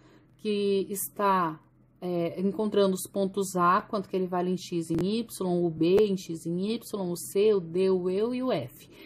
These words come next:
E aí, vocês vão encontrar uma função que satisfaça essa condição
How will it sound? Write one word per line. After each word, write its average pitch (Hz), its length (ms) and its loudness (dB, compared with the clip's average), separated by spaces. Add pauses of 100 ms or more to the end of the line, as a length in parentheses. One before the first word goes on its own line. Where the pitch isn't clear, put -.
(260)
E 302 100 4
aí, 285 160 6
vocês 285 320 -2
vão 277 260 6
encontrar 262 480 2
uma 247 200 0 (120)
função 285 680 4
que 294 120 -4
satisfaça 247 880 0
essa 214 280 -2
condição 240 520 -4